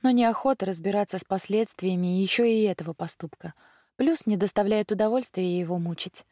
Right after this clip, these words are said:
Представляю, как они с папой собираются за обеденным столом в нашей роскошной кухне и мрачно совещаются о том,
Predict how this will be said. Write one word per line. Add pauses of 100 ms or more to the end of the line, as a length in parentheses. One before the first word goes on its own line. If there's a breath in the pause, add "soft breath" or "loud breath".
(520)
Представляю,
как
они
с
папой
собираются
за
обеденным
столом
в
нашей
роскошной
кухне (300 loud breath)
и
мрачно
совещаются
о
том,